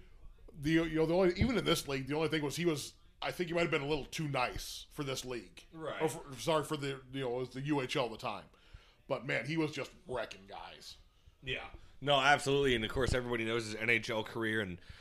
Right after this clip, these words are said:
Speaker 2: um, which is surprising, actually. He does. He, I think he's got more fights in the A H L than anything. What, you gotta, you gotta piss again?
Speaker 1: Well, yeah, probably.
Speaker 2: <laughs> Through the magic of editing, we got the bladder of a little girl over here.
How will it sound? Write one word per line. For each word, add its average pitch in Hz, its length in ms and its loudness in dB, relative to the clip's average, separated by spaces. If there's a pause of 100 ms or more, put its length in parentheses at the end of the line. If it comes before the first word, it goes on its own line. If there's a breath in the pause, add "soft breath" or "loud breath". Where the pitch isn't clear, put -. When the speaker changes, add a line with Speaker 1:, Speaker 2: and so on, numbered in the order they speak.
(160 soft breath)
Speaker 2:
um, 104 300 0
which 147 160 2
is 214 100 0
surprising, 220 520 2
actually. 160 300 2
He 127 120 0
does. 156 240 2
He, - 140 -6 (320 loud breath)
I 139 100 4
think 269 140 4
he's 240 100 6
got 196 140 8
more 165 160 8
fights 170 260 6
in 135 60 -2
the 113 80 0
A 104 140 4 (100)
H - 120 2
L 95 120 0
than 90 100 -6
anything. 101 420 0 (200)
What, 104 160 2
you 101 120 8
gotta, 98 200 2
you 113 100 8
gotta 104 140 6
piss 127 240 4
again? 156 260 2 (320)
Speaker 1:
Well, 160 300 -6 (2000)
yeah, 135 140 -8 (120)
probably. 123 440 2
Speaker 2:
<laughs> 855 1040 6 (200)
Through 202 100 6
the 202 80 8
magic 220 280 12
of 208 100 6
editing, 170 360 12
we 165 80 4
got 160 140 6
the 156 60 4
bladder 151 300 8
of 143 60 4
a 143 40 4
little 151 180 8
girl 143 240 8
over 127 160 6
here. 139 300 4